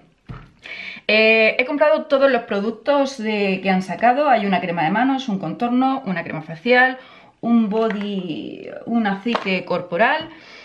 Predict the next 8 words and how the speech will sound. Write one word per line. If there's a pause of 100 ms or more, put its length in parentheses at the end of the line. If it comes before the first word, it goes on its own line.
(360)
y
qué,
y
un
limpiador
en
foam.
Bien,